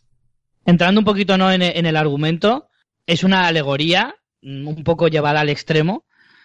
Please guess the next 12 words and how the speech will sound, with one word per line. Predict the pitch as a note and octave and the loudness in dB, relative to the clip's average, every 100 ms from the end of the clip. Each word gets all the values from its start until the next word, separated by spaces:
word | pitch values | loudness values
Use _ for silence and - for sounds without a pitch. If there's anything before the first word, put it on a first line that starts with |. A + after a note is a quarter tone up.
| _ | _
de | D3+ D3+ C#3+ | -4 -2 0
todas | D3 D#3 D#3+ | 0 0 0
estas, | E3+ - E3+ E3+ - - _ _ | -2 -2 -2 -2 -4 -18 _ _
no | F3+ | 0
me | G3 | 4
voy | A3+ | 4
a | |
de-, | G#3 F#3 | 4 2
no | E3 | 0
me | F3+ G3+ | 0 2
voy | G3+ | 2
a | F3 E3 D3+ | 2 2 0